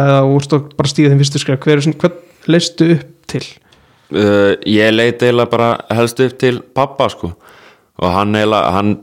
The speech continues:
Speaker 2: er búinn að kenna mér langmest sem ég kann, sko. Og, og bara upp á hugarfar og, og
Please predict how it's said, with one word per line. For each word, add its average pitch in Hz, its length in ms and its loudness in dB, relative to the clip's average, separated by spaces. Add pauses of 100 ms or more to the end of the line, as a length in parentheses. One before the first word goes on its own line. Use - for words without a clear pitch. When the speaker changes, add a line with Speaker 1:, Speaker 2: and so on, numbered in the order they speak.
(100)
Speaker 2:
er 98 120 -2
búinn 104 200 0
að 104 80 -4
kenna 113 280 -2
mér 107 140 0
langmest 113 400 -2
sem 110 140 0
ég 104 80 -4
kann, 123 240 -2
sko. 110 260 -2 (240)
Og, 92 300 0 (640)
og 95 160 -2
bara 98 220 0
upp 104 100 -4
á 104 100 0
hugarfar 110 680 2
og, 104 340 0
og 101 360 0